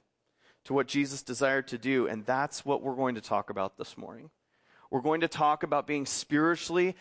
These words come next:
sensitive to what matters to Jesus. And I think that we can learn this in a really special way by looking at this text.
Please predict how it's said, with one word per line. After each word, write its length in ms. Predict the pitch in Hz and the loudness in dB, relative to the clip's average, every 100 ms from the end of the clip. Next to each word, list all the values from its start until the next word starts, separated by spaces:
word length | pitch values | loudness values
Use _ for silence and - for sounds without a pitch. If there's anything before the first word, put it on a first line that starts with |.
| - | -10
sensitive 760 | - 170 156 - 135 120 117 | -2 2 2 0 2 2 2
to 100 | - | -2
what 240 | 120 117 - | -2 -2 -2
matters 680 | 123 123 123 123 117 - - _ _ | -4 -2 -2 -4 -6 -12 -16 _ _
to 100 | - | -16
Jesus. 680 | - 92 - - - - - _ _ _ _ _ _ _ _ _ _ _ _ _ - | -14 -14 -18 -14 -12 -12 -14 _ _ _ _ _ _ _ _ _ _ _ _ _ -8
And 100 | 117 | -4
I 80 | 120 | -2
think 240 | - 135 | 0 0
that 120 | 127 | 2
we 280 | 123 127 123 _ _ - | 0 -2 -4 _ _ -8
can 260 | 131 120 | -4 0
learn 260 | 139 156 156 | 2 2 2
this 200 | 131 - | 0 0
in 80 | 127 | 0
a 60 | |
really 240 | 123 147 147 | 2 2 2
special 480 | - 139 - 160 | 0 -2 0 0
way 300 | 139 107 95 - _ _ _ - | 2 0 0 -8 _ _ _ -2
by 80 | |
looking 340 | 120 120 123 117 | -2 -2 -2 -4
at 100 | - | -2
this 220 | 110 - | -4 -4
text. 500 | - 104 - - | -4 -4 -6 -14